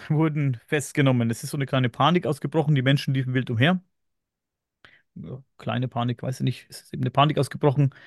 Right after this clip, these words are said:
Ähm, und danach eben tauchten in den sozialen Medien etliche Berichte über diese angeblichen Aliens-Sichtungen, äh, in dieser Mall auf. Ziemlich unscharfe Bilder von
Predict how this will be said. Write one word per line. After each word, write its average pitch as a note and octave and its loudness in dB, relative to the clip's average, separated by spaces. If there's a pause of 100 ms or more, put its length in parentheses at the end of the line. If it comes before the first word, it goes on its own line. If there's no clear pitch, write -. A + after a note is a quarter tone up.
(720)
Ähm, D3+ 6 (600)
und F#3 6
danach G#3+ 6
eben G3+ 4
tauchten G3+ 2
in G3 2
den F#3+ 2
sozialen F#3+ 2
Medien F3 2 (760)
etliche E3 -4
Berichte C3+ 0
über C3 0
diese B2+ -4
angeblichen C#3+ -2
Aliens-Sichtungen, B2 -2
äh, A#2 -4
in C3+ -2
dieser B2 2
Mall A2+ 2
auf. - -12 (1040)
Ziemlich G#3+ 6
unscharfe F#3+ 8
Bilder F#3 8
von D#3 4